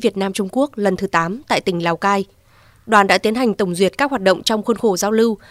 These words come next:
có sự tham dự của Bộ trưởng Bộ Quốc phòng hai nước tại cửa khẩu quốc tế Lào Cai, Nhà văn hóa hữu nghị biên giới Việt Nam Trung Quốc, trường tiểu học Kim Đồng, thành phố Lào Cai, đồn biên phòng cửa khẩu quốc tế Lào Cai,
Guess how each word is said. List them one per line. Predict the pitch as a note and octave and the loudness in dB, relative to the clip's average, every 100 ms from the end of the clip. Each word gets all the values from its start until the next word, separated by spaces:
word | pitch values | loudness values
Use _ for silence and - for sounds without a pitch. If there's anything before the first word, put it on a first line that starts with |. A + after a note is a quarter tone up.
| - | -10
có | - F#3 A#3 | 0 2 2
sự | D4 G#3 | -2 -2
tham | G#3+ G#3+ | -2 -2
dự | G#3 F#3+ - | 0 0 0
của | G3+ | 0
Bộ | E3+ G3 | 2 0
trưởng | - A#3 F3 E3 | 0 0 0 -2
Bộ | |
Quốc | - C4+ | -2 -2
phòng | A#3 F3+ | 0 -2
hai | F#3+ | -2
nước | G3 B3+ C#4+ - | 0 0 -2 -2
tại | F3+ | -2
cửa | G3 | 0
khẩu | F3 F#3 | 0 0
quốc | D3+ B3+ - | 2 -2 0
tế | F3+ F3 | -2 0
Lào | A3+ F3+ | -2 0
Cai, | F#3 G3 F#3 _ - - - | 2 2 -2 _ -20 -20 -8
Nhà | A#3 G#3+ | 2 4
văn | B3 | 4
hóa | A#3+ G3 | 2 2
hữu | A#3+ | 2
nghị | C#4 G3 | 0 2
biên | A3 G#3+ | 2 2
giới | G3+ G3 | 0 0
Việt | A#3 | 0
Nam | F#3+ G3 | -2 -4
Trung | G3 G3+ | -4 -4
Quốc, | A3 D4 - _ - _ | 0 0 0 _ -20 _
trường | - A3+ | 2 2
tiểu | G#3+ G3 | 2 2
học | G3 | 0
Kim | - B3 | 0 2
Đồng, | A3 F#3 E3 _ | 4 2 -2 _
thành | G#3 F#3+ | -4 -2
phố | F#3+ F#3 | -2 0
Lào | A3+ G3 | -2 0
Cai, | F#3+ F#3+ F#3+ _ _ _ - - | 2 0 -2 _ _ _ -20 2
đồn | B3 A#3 | 6 6
biên | B3+ B3+ | 6 2
phòng | B3 F#3+ | 0 0
cửa | G3+ G3 | 0 2
khẩu | G#3 | 2
quốc | E3+ C#4+ | 0 -2
tế | G#3+ F#3 | 0 0
Lào | A3 A#3+ | 2 0
Cai, | F#3 G3+ G#3 | 2 2 0